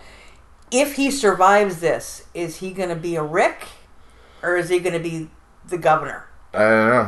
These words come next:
Speaker 2: know. Yeah.
Speaker 1: Which way is he gonna flip?
Speaker 2: See, that's the, that's the kind, that's the cool thing about this too, is seeing where these people might end up, as far as either, you know, a good guy or bad guy in the apocalypse. 'Cause we,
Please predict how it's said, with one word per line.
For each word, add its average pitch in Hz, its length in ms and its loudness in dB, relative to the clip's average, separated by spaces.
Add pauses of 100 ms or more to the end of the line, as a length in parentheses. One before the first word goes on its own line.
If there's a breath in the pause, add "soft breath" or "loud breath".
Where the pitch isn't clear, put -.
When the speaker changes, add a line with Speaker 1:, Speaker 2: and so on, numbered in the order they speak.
Speaker 2:
know. 98 40 -4
Yeah. 113 180 6
Speaker 1:
Which 196 200 2
way 208 240 8
is 180 140 0
he 202 120 -2
gonna 180 200 -4
flip? - 180 2
Speaker 2:
See, 143 160 4
that's 139 240 6
the, 123 160 6
that's 127 300 4
the 120 80 0
kind, 107 260 2
that's 120 200 4
the 107 100 2
cool 113 260 4
thing 98 220 0
about 87 300 2
this 80 200 -4
too, 101 300 0
is 82 120 -4
seeing 85 400 -6
where 87 200 2
these 85 180 -6
people 87 300 -10
might 82 260 -4
end 82 220 -4
up, 85 320 0 (760 soft breath)
as 90 120 -6
far 87 280 2
as 82 140 -4
either, 80 340 -2
you 85 140 -6
know, 78 320 -4
a 82 60 -12
good 82 240 -4
guy 85 160 2
or 80 100 2
bad 92 340 4
guy 85 180 2
in 80 100 -4
the 78 100 -6
apocalypse. 78 680 -2
'Cause 98 200 -8
we, 87 280 -6